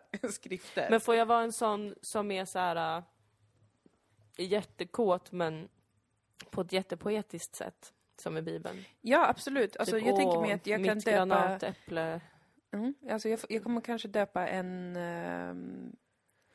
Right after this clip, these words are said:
Speaker 1: en, eh, en av, eh, urmänniskorna
Speaker 2: Mm.
Speaker 1: till Dilan. Då kan det vara en väldigt poetiskt,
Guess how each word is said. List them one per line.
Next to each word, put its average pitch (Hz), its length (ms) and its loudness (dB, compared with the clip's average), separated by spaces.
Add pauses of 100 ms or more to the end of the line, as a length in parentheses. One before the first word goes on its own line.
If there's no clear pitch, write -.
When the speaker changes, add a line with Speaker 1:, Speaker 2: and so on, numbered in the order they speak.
(640)
Speaker 1:
en, 170 540 -12
eh, 170 360 -12 (100)
en 175 200 -8
av, 165 300 -10
eh, 160 200 -6 (1000)
urmänniskorna 170 720 -6 (140)
Speaker 2:
Mm. 196 360 -2 (500)
Speaker 1:
till 160 140 -10
Dilan. 67 340 -8 (480)
Då 196 100 -4
kan 208 140 -2
det 190 60 0
vara 170 120 2
en 160 60 -2
väldigt 156 280 -2
poetiskt, 160 440 -10